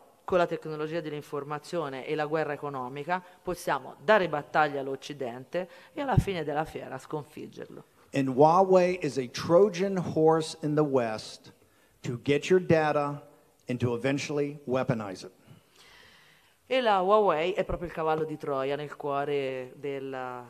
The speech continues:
Speaker 1: fortezza europea per accaparrarsi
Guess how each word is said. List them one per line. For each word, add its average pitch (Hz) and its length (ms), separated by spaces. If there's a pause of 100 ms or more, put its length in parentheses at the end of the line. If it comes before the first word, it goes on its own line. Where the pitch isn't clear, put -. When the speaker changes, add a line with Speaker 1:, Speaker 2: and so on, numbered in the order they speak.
Speaker 1:
fortezza 143 1080
europea 135 720 (400)
per 156 160
accaparrarsi 139 1300